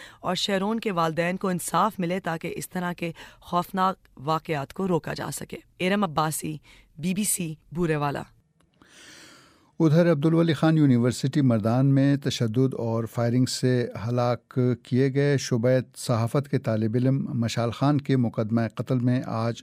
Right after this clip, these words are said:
Speaker 2: سات گواہوں نے اپنے بیانات قلم بند کروائے۔ عدالت نے آج کے لیے اٹھارہ گواہوں کو طلب کیا تھا۔ آئندہ سماعت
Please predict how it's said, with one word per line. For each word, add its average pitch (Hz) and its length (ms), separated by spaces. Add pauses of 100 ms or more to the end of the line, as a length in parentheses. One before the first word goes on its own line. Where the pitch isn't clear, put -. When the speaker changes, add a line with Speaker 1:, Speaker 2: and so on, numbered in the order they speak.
(120)
Speaker 2:
سات 127 300 (100)
گواہوں 104 340
نے 120 180 (540)
اپنے 123 300
بیانات 107 640
قلم 104 280
بند 101 120
کروائے۔ 90 460 (460)
عدالت 120 380
نے 127 80
آج 117 240
کے 123 100
لیے 117 240 (140)
اٹھارہ 110 460
گواہوں 95 340
کو 104 120
طلب 98 320
کیا 98 240
تھا۔ 95 260 (600)
آئندہ 117 320
سماعت 120 420